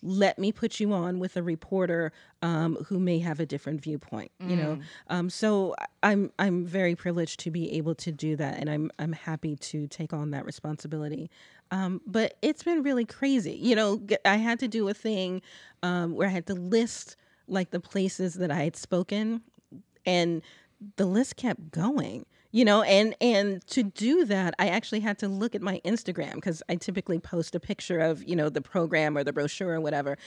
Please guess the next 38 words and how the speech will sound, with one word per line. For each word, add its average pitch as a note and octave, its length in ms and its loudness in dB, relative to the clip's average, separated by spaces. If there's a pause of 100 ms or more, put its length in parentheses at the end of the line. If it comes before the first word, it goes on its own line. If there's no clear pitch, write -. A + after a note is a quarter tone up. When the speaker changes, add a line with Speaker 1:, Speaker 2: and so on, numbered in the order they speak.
(180)
Speaker 1:
And A#3 120 -4
it's A#3+ 100 -6
like, G3+ 140 -8
"Well, F#3 100 -6
damn, C#4+ 640 -10
you, E4 260 2 (100)
you, A#3+ 240 -2 (220)
wait F#4+ 220 -2
a - 20 0
minute, - 220 -4
you," G4 440 2 (120)
and C4+ 260 4
then F4 160 2
you, D#4+ 240 4 (480)
oh, A3+ 680 0 (360)
um, F3+ 520 2
and, A3 220 4
and A3+ 180 6
it's A3 320 0
all, F3+ 260 4
you G#3 140 2
know, F3 100 4
again, E3 440 0 (100)
I E3 100 4
was F3 140 2
at - 160 0 (160)
Twitter, G3+ 340 0
which F3 160 -2
I F3 80 -2
call F3+ 220 -4
the D#3+ 80 -2
mothership. D#3 500 -2 (100)
I D#3+ 140 -4
was D#3 220 -4
there F3+ 300 0 (200)
earlier F#3+ 320 2
today, E3+ 640 0 (400)
um, E3 500 0